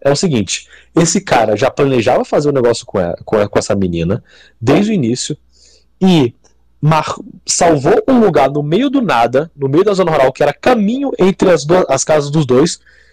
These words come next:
para preparar uma armadilha pra ela. Ou seja, ele sabia exatamente onde era o lugar, no meio do mato, onde seria o caminho de volta pro, é, meio termo pra casa dos dois.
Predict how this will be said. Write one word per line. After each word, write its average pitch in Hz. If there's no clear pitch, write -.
para 185
preparar 208
uma 196
armadilha 190
pra 208
ela. 151
Ou 180
seja, 131
ele 151
sabia 180
exatamente 214
onde 175
era 151
o 156
lugar, 143
no 170
meio 180
do 262
mato, 180
onde 170
seria 180
o 185
caminho 180
de 180
volta 156
pro, 175
é, 151
meio 156
termo 165
pra 170
casa 165
dos 165
dois. 117